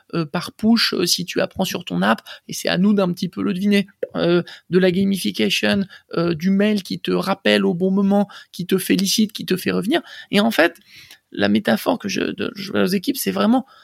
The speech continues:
un peu comme un coach sportif qui est derrière toi et qui va dire, « Bravo, continue, c'est pas bien, réveille-toi, arrête, reprends. »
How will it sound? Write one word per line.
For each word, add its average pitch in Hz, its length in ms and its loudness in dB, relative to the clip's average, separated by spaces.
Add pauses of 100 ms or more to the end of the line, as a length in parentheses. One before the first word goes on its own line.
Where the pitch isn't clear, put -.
un 180 100 2
peu 180 160 2
comme 269 200 0
un 220 80 2
coach - 220 -2
sportif - 480 -2 (340)
qui 220 60 2
est 202 40 2
derrière 247 320 2
toi 240 220 0 (180)
et 175 60 -4
qui 175 140 -4
va 190 100 2
dire, « 202 180 -2 (240)
Bravo, 220 480 2 (240)
continue, 226 560 2 (160)
c'est - 220 -4
pas 233 160 -2
bien, 220 400 0 (180)
réveille-toi, 226 760 0 (280)
arrête, 208 540 0 (120)
reprends. » 220 600 0